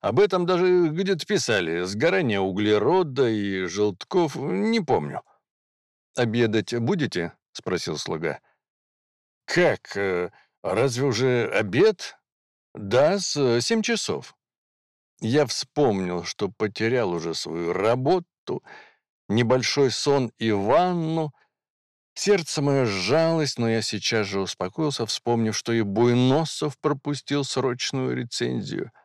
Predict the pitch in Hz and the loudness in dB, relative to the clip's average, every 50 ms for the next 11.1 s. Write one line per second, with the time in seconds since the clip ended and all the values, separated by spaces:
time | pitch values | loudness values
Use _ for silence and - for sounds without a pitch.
0 | _ _ _ _ _ _ _ _ - 117 127 120 - 135 127 120 117 135 143 135 | _ _ _ _ _ _ _ _ -2 0 0 0 0 0 0 0 2 2 2 2
1 | 117 104 101 104 95 - - 120 110 - - - 107 98 95 92 - - 101 - | 2 2 0 0 -2 -2 -2 -4 -4 -4 -4 -4 -2 0 0 0 -2 -4 -6 -6
2 | - - - 127 113 - - - 101 92 - - - 92 98 98 98 90 85 98 | -6 -6 -2 -2 -2 -2 -2 -4 -6 -6 -6 -6 -6 -4 -2 -2 -2 -2 -4 -4
3 | 98 90 92 90 - - - - - - 87 - - - 90 92 104 113 110 98 | -4 -2 -4 -4 -6 -6 -8 -8 -4 -4 -4 -4 -4 -4 -2 0 2 2 0 0
4 | 101 101 - - - - 98 92 92 92 90 90 90 85 85 85 85 82 85 90 | -4 -8 -8 -8 -6 -4 -4 -2 -2 -2 -2 -2 -2 -2 -2 -2 -2 -2 0 0
5 | 113 143 185 196 185 185 - _ - 113 104 92 - - - 90 82 80 82 87 | 2 2 2 2 0 -2 -6 _ -6 -4 -4 -4 -6 -8 -8 -6 -6 -4 -4 -2
6 | 92 117 123 123 120 - - - - - 78 78 85 - - - - - - - | -2 -2 -4 -4 -8 -12 -12 -12 -12 -10 -8 -8 -6 -8 -10 -12 -14 -14 -12 -10
7 | - - - - - - - _ _ _ _ _ _ _ _ _ _ _ _ _ | -10 -10 -10 -12 -12 -14 -16 _ _ _ _ _ _ _ _ _ _ _ _ _
8 | _ _ _ _ _ _ _ _ _ _ _ _ _ _ - - 214 196 131 110 | _ _ _ _ _ _ _ _ _ _ _ _ _ _ -6 0 0 2 2 2
9 | - - - - 101 71 - - _ _ _ _ _ _ - - - - 123 120 | 2 0 0 0 -2 -4 -4 -8 _ _ _ _ _ _ -16 -14 -8 -4 -2 -2
10 | - - 131 107 95 90 92 90 78 98 85 76 76 73 76 78 76 69 65 - | -2 -2 -2 0 0 0 -2 -2 -2 -2 -2 -2 -4 -6 -6 -6 -6 -6 -8 -10
11 | - | -12